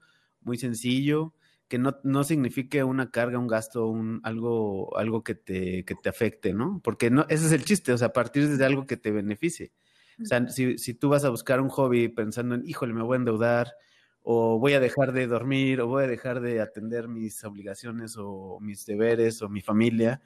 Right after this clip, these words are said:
pues no, no va por ahí, es, es, es el contrario de eso, ¿no? Es buscar precisamente dar tiempo a algo que te guste,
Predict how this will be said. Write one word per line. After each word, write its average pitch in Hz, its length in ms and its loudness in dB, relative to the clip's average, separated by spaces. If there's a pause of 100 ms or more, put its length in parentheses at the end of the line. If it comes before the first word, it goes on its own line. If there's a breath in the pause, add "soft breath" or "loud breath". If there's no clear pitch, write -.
(300 loud breath)
pues 104 120 -8
no, 110 120 0 (220)
no 123 100 0
va 123 160 2
por 107 120 2
ahí, 95 160 4
es, 95 160 -8
es, - 220 -10
es 117 160 -8
el 123 120 -2
contrario 110 440 0
de 104 80 -2
eso, - 180 -10
¿no? 143 240 -14
Es 120 280 -6 (360 soft breath)
buscar 143 560 0 (720)
precisamente 127 840 0
dar 143 220 0
tiempo 139 480 0 (100)
a 113 180 2
algo 143 460 2
que 117 100 -8
te 113 120 -8
guste, 123 560 -10